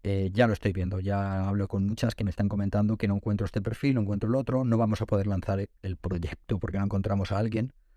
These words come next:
O sea que desde aquí un mensaje para los candidatos y candidatas, hay que sacarle brillo y ser prácticos, poder demostrar que sabemos hacer esas cosas y cómo explicarlo. Y por otra parte, en las empresas, mensaje importante, hay que crear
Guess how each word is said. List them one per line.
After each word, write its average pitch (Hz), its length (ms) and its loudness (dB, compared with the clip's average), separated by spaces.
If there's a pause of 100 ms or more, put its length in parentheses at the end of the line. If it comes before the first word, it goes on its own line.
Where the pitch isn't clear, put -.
(380)
O - 20 -20
sea 107 120 0
que 107 140 2
desde 104 160 2
aquí 104 180 0
un 120 80 6
mensaje 110 540 2
para 104 280 0
los 104 160 0
candidatos 107 600 0
y - 40 -4
candidatas, 117 600 0 (500)
hay 104 140 -2
que 101 260 0
sacarle 104 380 -2
brillo 127 380 0 (380)
y 104 200 -2
ser - 220 -2
prácticos, - 520 -6
poder 104 240 0
demostrar 101 560 -2 (340)
que 113 100 -8
sabemos 98 380 -2
hacer 95 200 -2
esas - 220 -6
cosas - 360 -4
y - 60 -6
cómo 107 160 -2
explicarlo. 135 640 -4 (600)
Y 123 120 -2
por 107 120 2
otra 104 140 0
parte, 107 220 -4
en 113 40 2
las 104 140 0
empresas, 117 560 -4 (140)
mensaje 110 380 0
importante, 95 560 -2 (180)
hay 117 240 0
que - 180 -4
crear 104 400 -2